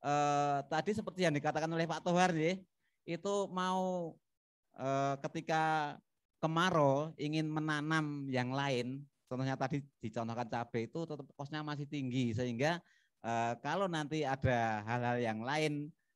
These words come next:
eh, yang dengan lima, eh, tiga puluh lima persen ini kembali ke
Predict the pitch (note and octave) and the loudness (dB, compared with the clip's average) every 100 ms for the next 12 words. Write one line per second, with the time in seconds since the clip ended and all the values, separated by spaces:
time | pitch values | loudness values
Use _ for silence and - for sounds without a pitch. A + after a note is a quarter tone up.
0 | _ G#2+ A2 A2+ A2+ A2 A2+ A2 A2 G2+ | _ -4 -2 -2 -2 0 0 0 -4 -6
1 | G2+ G#2+ - _ A2 A2 G#2 G#2+ G2+ G#2+ | -10 -16 -20 _ -4 -4 -4 -6 -8 -12
2 | - _ _ _ _ _ _ _ A2+ B2 | -20 _ _ _ _ _ _ _ -4 -2
3 | A#2+ A#2+ A2+ A2+ A#2 B2+ A2+ G#2+ A#2+ A#2+ | -2 -4 -4 -2 -2 -2 -4 -2 -2 -2
4 | A#2 - - B2+ A2 A2+ A#2 A2+ G2 G2 | -4 -2 0 0 0 -4 -4 -4 -4 -6
5 | G2+ G2 F#2+ | -6 -8 -6